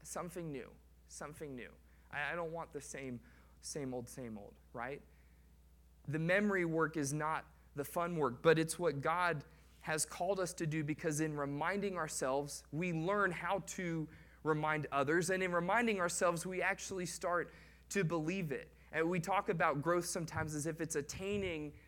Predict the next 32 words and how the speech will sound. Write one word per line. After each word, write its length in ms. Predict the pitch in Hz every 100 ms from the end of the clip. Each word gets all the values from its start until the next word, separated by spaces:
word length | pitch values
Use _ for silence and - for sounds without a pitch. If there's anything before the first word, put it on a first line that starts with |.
| - -
to 100 | 170
the 200 | 147 139
new 600 | 151 196 220 156 151 143
and 300 | 151 151 143
getting 320 | 208 208 196
to 160 | 170 160
something 380 | - 156 147 151
that 100 | 135
we've 220 | 143 131
never 400 | 143 135 135 120 - -
had 260 | 165 151 143
before. 380 | 143 165 170 170
And 100 | 170
what 180 | 156
God 260 | 175 202 226
is 160 | 175 -
calling 300 | 208 190 185
his 140 | 175
people 340 | - 196 196
to 140 | 175 175
do 180 | 190 175
first 340 | 196 196 196
and 140 | 175
foremost 500 | 175 226 214 185 185
is, 200 | 180 160 - - - - - - - -
you 160 | 147 185
don't 180 | 240 208
have 220 | 247 269
to 100 | 208
chase 340 | 165 202 196
after 360 | 196 226 214 196
that. 260 | 165 139